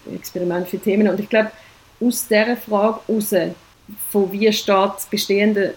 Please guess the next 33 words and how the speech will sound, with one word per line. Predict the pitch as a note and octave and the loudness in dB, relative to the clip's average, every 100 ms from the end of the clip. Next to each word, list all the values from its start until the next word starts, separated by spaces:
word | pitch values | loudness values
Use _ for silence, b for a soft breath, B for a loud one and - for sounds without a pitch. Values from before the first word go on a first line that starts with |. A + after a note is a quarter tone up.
| - | -6
zum | F#3+ F3+ | -4 0
Neuen, | E3+ F#3+ A3+ G#3 F3+ F3+ | 2 2 2 0 0 -2
kommt | G#3 G3+ | -2 0
häufig | A3 G#3 A3 G#3 | 0 -2 -2 0
auch | F3+ F3+ | 2 0
die | - | -2
Frage | F3 F#3 G#3 - | 0 2 0 -4
dann, | F#3+ F#3+ F#3+ G3 _ _ _ _ - | -2 -2 -2 -6 _ _ _ _ -6
wo | |
sie | G3 G3+ | -4 -2
sich | F#3+ F3+ | -2 -2
selber | G3 F#3 A#3+ C4+ | 2 2 0 -2
stellen | B3 A#3+ A3 | 0 0 0
und | G3+ | 0
wo | F#3 | 2
aber | F3+ F3+ F3 | 2 2 0
auch | F3+ - - - | -2 -4 -10 -6
an | F3 | -4
sie | F3+ F#3 | -4 -6
gestellt | - - F3 F3 E3 | -4 -2 -2 -2 -6
wird, | G3+ C4 C#4+ - - | -2 -2 -2 -12 -14
ja, | F3+ F#3 F#3 F#3+ - _ _ _ _ _ _ _ _ - | 0 4 4 2 -6 _ _ _ _ _ _ _ _ -2
was | G#3 G#3 | 0 0
ist | A3+ | -2
überhaupt | A3+ G#3 F3+ F#3+ - | -2 -2 -2 -4 -2
eure | F3 F3+ | 0 0
Berechtigung? | F3 E3+ G#3 - A3 G3+ E3+ D3+ C3 - | 0 -2 -4 -6 -6 -4 -2 -4 -8 -6
Oder | E3+ | 0
was | F#3 G#3+ | 0 0
ist | G3+ - | -2 0
unsere | G#3 A3 | 0 0
Berechtigung? | G#3 F#3+ F#3+ G#3+ G3+ F3 D#3+ D#3+ - - E3 F3 | 0 -2 -2 -4 -2 0 0 -2 -8 -16 -12 0
Wie, | G3+ A3+ | 4 6